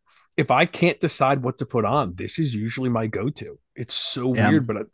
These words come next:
Speaker 1: there's never a moment where I'm like, "Ah, I'm bored of that." Like, I, I can watch this all the time.
Speaker 2: Well, and, and you and I were, you and I were talking, uh, in, in a group chat yesterday about, you know,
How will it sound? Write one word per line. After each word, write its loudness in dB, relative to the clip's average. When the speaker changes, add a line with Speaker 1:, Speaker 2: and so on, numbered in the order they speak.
Speaker 1:
there's 4
never 8
a 6
moment 6
where 4
I'm 4
like, 0
"Ah, 6
I'm 2
bored -4
of -14
that." -12
Like, -2
I, 2
I 2
can 0
watch 0
this -6
all -6
the -14
time. -18
Speaker 2:
Well, 10
and, 6
and 2
you 6
and 4
I 6
were, 0
you 6
and 8
I 8
were 4
talking, 2
uh, 0
in, -2
in 2
a 4
group 6
chat 4
yesterday 2
about, 0
you 0
know, 0